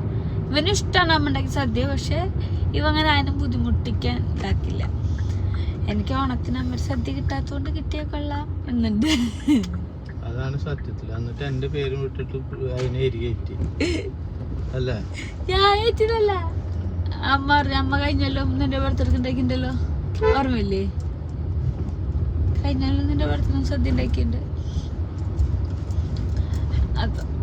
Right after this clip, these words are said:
Speaker 1: ഉം, ഇന്ന് ഉച്ചയ്ക്ക് സദ്യ കഴിച്ച് സമാധാനായിരിക്കണം.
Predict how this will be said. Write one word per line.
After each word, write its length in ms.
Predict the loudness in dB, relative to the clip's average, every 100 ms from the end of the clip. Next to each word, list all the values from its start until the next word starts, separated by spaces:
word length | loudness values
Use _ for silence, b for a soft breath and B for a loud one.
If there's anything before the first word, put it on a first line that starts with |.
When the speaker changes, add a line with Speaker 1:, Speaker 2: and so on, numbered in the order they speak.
| -2 -4 -2 0
Speaker 1:
ഉം, 200 | 0 0 -2 -2 -2 0 0 0 -2 -2 0
ഇന്ന് 160 | 2 2 0
ഉച്ചയ്ക്ക് 340 | -2 0 0 2
സദ്യ 280 | 2 2 2 0
കഴിച്ച് 540 | 0 0 0 0 2 2 0 -2 -2
സമാധാനായിരിക്കണം. 1400 | 0 0 0 0 2 2 2 2 2 0 0 0 0